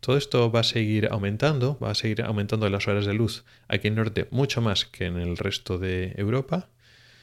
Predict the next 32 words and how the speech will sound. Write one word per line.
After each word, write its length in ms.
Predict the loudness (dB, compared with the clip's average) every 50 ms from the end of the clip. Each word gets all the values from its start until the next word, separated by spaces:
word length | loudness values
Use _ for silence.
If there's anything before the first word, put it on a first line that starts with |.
| -20 -20 _ _ _ _ _ _ _ _ _ -4
hasta 440 | -2 -2 0 4 6 6 6 6 6
lo 160 | 4 2 2
que 100 | 2 0
se 140 | 2 2 0
llama 180 | 2 2 2 0
aquí 320 | 0 2 2 2 4 4
Midsommar, 760 | 4 4 2 2 2 4 4 4 4 4 2 0 -4 -8 -14 -18 -20 -20 -20 -16
que 100 | -12 -10
será 220 | -6 -4 -4 -2 -2
aquí 220 | -4 -4 -4 -2
dentro 320 | -2 -2 -2 -2 -2 -2 -2
de 80 | -2
unas 280 | -2 -2 -2 0 0 0
semanas, 440 | 0 -2 -2 -2 -2 -4 -4 -4 -4
hacia 240 | -4 -4 -4 -6
finales 380 | -4 -2 -2 0 0 0 0 -2
de 80 | -4 -4
junio. 420 | -4 -4 -4 -4 -4 -4 -8 -10 -14 -20 -20 -20 _ -20 -20 -20 _ _
Y 140 | -2 0 0 0
a 120 | 0 0
partir 300 | 0 0 0 0 0 0
de 80 | 0 0
entonces, 500 | 0 0 0 -2 -2 0 -2 -2 -4 -4
pues, 360 | -4 -2 -2 0 0 -2 -6 -12 -20 -20 -20 _ _ _
irá 240 | 2 2 4 2
descendiendo, 840 | 2 2 0 0 -2 -2 0 0 0 0 2 2 2 0 0 -2 -8 _ -16 -14 -4
digamos, 440 | 0 0 2 2 2 0 0 0 0
la, 400 | 0 0 0 0 0 -2 -2 -4
la 120 | -2 -2 -2
longitud 500 | -2 -2 -4 -4 -6 -4 -2 0 0 0
del 140 | 0 0 0
día. 300 | 0 -2 -2 -4 -6